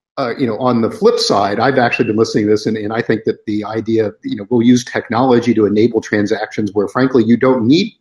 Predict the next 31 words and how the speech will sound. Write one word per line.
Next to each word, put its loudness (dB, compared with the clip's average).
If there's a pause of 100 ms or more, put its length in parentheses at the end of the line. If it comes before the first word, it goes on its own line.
to -2
trust -12 (540)
as 0
much, -6 (380)
uh, -2
because 0
there 6
is 4
a 4 (240)
enforcement 2
mechanism, 0
and 0
as -2
Supreet -2
said, 0
and 2
as, -4
as -6
Andrew 2
said, -6 (320)
there 4
is 2
a 4
insurance -2
mechanism -4
where -4
things -2
don't 0
go 0
well. -10
So 0